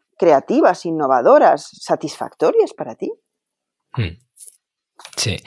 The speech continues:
Speaker 2: Una vez leí que decían que del noventa por ciento de, o sea,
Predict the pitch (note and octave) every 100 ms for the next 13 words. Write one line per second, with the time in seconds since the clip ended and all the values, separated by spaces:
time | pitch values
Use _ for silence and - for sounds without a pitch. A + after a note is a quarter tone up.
0 | - - - - C3 E3 E3+ D3+ D#3+ F3+
1 | - B2+ A2+ - C#3+ D3 D#3+ _ _ _
2 | _ - - B2+ A2+ - - C3+ C3+ B2
3 | B2 C3+ D3+ F3+ F3 D#3 E3 D#3+ D3+ D3+
4 | C#3 C3 -